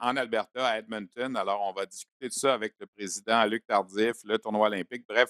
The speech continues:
euh, restez des nôtres. Un petit peu plus tard au cours de l'émission, on vous présente cette entrevue. On va également s'entretenir avec l'entraîneur-chef des Cataractes de Shawinigan, Daniel Renaud. Les Cats,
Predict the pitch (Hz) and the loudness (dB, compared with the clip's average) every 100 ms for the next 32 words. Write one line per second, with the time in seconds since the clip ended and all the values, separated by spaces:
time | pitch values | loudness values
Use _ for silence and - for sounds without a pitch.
0 | - 92 104 110 131 117 107 127 139 - | 2 -2 0 0 0 0 2 2 -2 -4
1 | 110 113 - - _ 127 123 107 117 107 | -6 -6 -12 -18 _ 4 4 0 -8 -8
2 | 104 104 92 123 131 - _ _ _ - | -8 -4 0 2 2 -2 _ _ _ 0
3 | 117 107 113 110 120 143 135 113 - 135 | 0 2 4 4 6 2 0 -6 -2 0
4 | 127 123 113 117 110 104 _ _ - 107 | 0 -2 -2 -6 -4 -6 _ _ 2 6
5 | 151 151 151 170 156 143 139 - 170 147 | 6 4 2 2 0 -2 -2 -2 0 2
6 | 131 - 135 135 139 127 156 135 131 131 | 2 0 -2 0 2 2 0 -2 -4 -8
7 | 123 131 143 131 113 131 120 120 143 127 | -2 2 2 2 2 2 2 0 0 0
8 | 127 135 131 123 123 139 139 107 - 127 | -2 0 -2 -2 -4 -6 -8 -12 -2 2